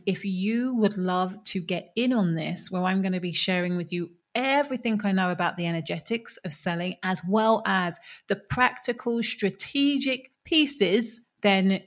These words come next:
you should pop over to susieashworth dot com forward slash infinite sales. I cannot wait to run this program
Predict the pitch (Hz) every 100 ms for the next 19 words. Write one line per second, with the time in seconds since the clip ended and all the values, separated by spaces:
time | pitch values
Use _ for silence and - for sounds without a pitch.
0 | - 220 240 247 247 233 202 190 190 196
1 | 214 220 240 202 190 - 180 170 196 196
2 | - 180 175 175 - 202 196 202 202 -
3 | 185 175 170 - - _ 208 214 214 214
4 | 202 196 - - 165 - - 165 - -
5 | _ _ - 185 233 - 302 311 196 175
6 | 185 185 180 - - 180 165 175 170 170
7 | 156 165 147 - - 175 170 170 165 175
8 | 180